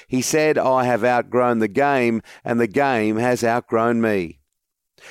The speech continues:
Cricket, and less than five months after captaining Australia for the first time, Matthew Wade is reportedly set to lose his national contract following a lean summer with the bat.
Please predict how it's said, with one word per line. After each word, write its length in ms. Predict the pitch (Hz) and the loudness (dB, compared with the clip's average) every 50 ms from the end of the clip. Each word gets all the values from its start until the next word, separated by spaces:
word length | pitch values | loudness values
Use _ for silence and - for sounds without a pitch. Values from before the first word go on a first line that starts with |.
| - - | -18 -8
Cricket, 360 | - 165 180 165 - 165 156 | -2 0 0 0 2 0 2
and 180 | 156 151 143 131 | 2 2 2 2
less 220 | 131 139 143 - | 2 2 0 0
than 160 | - 143 127 117 | 0 -2 -2 -2
five 320 | - 139 131 135 131 113 | 0 0 0 0 0 0
months 320 | 123 123 135 143 - - | 0 0 0 -2 -2 -2
after 260 | 143 120 120 - - - | 0 0 0 -2 -6 -8
captaining 580 | - 127 131 135 - - 131 117 110 107 101 | -4 -2 -4 -2 -2 -2 -2 0 0 0 -2
Australia 400 | 101 - - - 120 117 110 117 | -2 -2 -2 0 0 0 0 -2
for 120 | - - 110 | -4 -4 -4
the 100 | 110 104 | -6 -4
first 340 | - 127 127 123 110 - | -2 0 0 0 0 -2
time, 300 | - 135 135 139 143 135 - - - - - - | -2 0 0 0 0 -2 -4 -8 -14 -20 -12 -6
Matthew 420 | - 139 151 170 - - 180 175 165 | -2 -2 -2 -2 -2 -2 0 0 0
Wade 460 | 135 127 127 120 120 127 147 156 123 | 2 2 2 2 2 2 0 0 0
is 180 | - 139 120 98 | 0 -2 0 0
reportedly 680 | 113 113 - - 151 151 160 160 147 127 147 131 120 - - - - | -2 -4 -2 -2 -2 0 0 0 0 0 0 0 0 -2 -6 -16 -18
set 320 | - - - 160 156 - - | -8 -4 -2 -2 -2 -2 0
to 80 | 147 | 0
lose 460 | 131 120 117 135 151 160 170 180 - | 0 2 2 2 4 4 2 2 2
his 240 | 165 160 143 113 110 | 2 0 0 0 0
national 460 | 127 127 131 127 - - 123 113 110 | -2 0 0 -2 -2 -2 -2 -2 -4
contract 640 | - - 139 147 160 175 - - 127 110 104 - - - - - - _ | -4 -2 -2 -2 -2 -2 -2 -2 0 -2 -2 -4 -8 -20 -20 -20 -18 _
following 380 | - 135 135 143 143 139 135 | -4 -2 0 2 2 2 2
a 60 | 131 | 2
lean 420 | 131 123 120 131 139 151 156 156 147 | 2 2 2 2 2 2 0 0 -2
summer 420 | - - 160 156 156 151 131 113 | -4 -2 0 0 0 0 0 0
with 180 | 101 107 117 110 | 0 0 0 -2
the 80 | 123 | -2
bat. 360 | 101 110 143 143 139 120 - | -2 0 0 0 0 -2 -4